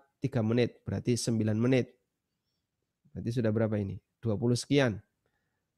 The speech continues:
Ditambah ba'diyah tiga menit. Berarti rentangnya adalah sejak matahari terbenam sampai kurang le-, kurang lebih setengah jam setelah itu.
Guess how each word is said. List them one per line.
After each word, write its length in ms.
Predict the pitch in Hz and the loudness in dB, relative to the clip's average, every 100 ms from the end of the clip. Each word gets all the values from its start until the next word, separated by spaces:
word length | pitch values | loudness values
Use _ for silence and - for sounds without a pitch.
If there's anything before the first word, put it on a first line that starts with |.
| _ | _
Ditambah 480 | 127 127 135 135 180 | -4 2 4 6 6
ba'diyah 580 | 139 127 123 135 127 101 | 4 2 4 6 6 2
tiga 220 | - 117 107 | -4 -2 -2
menit. 320 | 101 95 - _ _ _ _ _ _ _ _ _ _ _ _ _ - _ - | 0 -4 -8 _ _ _ _ _ _ _ _ _ _ _ _ _ -20 _ -6
Berarti 240 | 113 175 185 | 0 2 2
rentangnya 640 | 170 165 175 135 143 220 - _ _ _ _ _ | 2 2 4 4 2 -2 -10 _ _ _ _ _
adalah 320 | 127 135 196 | -2 0 0
sejak 320 | 151 131 180 | -2 0 0
matahari 400 | 156 151 139 131 | 2 0 0 0
terbenam 560 | 127 110 131 120 180 226 - _ _ _ _ | -2 -4 0 0 0 -2 -12 _ _ _ _
sampai 400 | - 131 139 - | -4 0 0 0
kurang 320 | 120 139 127 | 0 0 0
le-, 160 | 113 104 - - - | -2 -4 -18 -20 -2
kurang 240 | 135 127 | 0 2
lebih 160 | 117 156 | 2 0
setengah 400 | - 156 139 - | -2 -2 -4 -2
jam 320 | - 117 92 | 0 0 -2
setelah 240 | - 98 | -6 -6
itu. 160 | 85 | -6